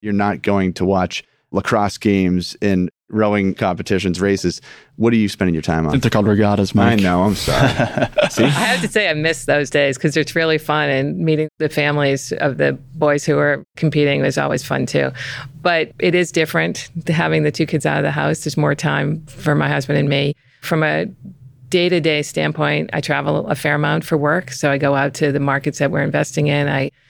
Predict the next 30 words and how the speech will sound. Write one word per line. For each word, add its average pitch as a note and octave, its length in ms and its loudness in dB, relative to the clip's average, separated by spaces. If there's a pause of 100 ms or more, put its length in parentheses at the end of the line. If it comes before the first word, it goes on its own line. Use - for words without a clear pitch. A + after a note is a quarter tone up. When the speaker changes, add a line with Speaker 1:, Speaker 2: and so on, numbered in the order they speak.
(140)
Speaker 3:
meet D3 260 2
with C#3+ 440 0
our C#3+ 180 2
local C#3+ 280 2
operating C#3 360 0
partners, C#3 600 -2 (340)
leasing D3+ 340 -2
teams C#3+ 300 0
and C#3 100 0
the C#3 60 0
like C#3+ 220 -2
with D3+ 100 -2
the C#3+ 100 0
asset C#3+ 280 -2
managers. C#3+ 500 -2
So - 160 -2
that C#3+ 380 -2 (300)
keeps - 280 0
me C#3+ 280 2 (120)
busy, C#3+ 560 0 (100)
literally D3+ 400 2
on D3+ 140 0
the C#3 80 -2
road. C#3+ 380 0 (460)
I've D#3+ 320 0 (320)
started E3 680 0
to E3 160 0
play D3+ 240 0
tennis D#3 360 0
again. F#3 380 0